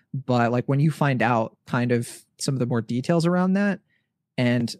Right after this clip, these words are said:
the, just the fact that this really happened and these characters really did these things, just something about my connection to them, like, exponentially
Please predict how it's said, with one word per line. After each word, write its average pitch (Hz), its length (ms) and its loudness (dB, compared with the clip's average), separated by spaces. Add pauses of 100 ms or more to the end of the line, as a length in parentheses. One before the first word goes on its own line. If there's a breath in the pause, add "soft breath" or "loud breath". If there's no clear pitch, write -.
the, 143 60 -2
just - 260 -2
the 156 60 -2
fact 131 340 -2
that - 140 -4
this 127 180 -2
really 123 260 0
happened 123 540 -2 (100)
and 110 240 -2
these 123 160 -2
characters 123 500 -2
really 127 260 -2
did 110 180 -4
these 139 200 -2
things, 180 380 0 (540 soft breath)
just 147 160 2
something 156 300 2
about 135 200 2
my 123 100 0
connection 117 520 -2
to - 120 -2
them, 110 280 0
like, 107 260 -2 (100)
exponentially 113 880 -4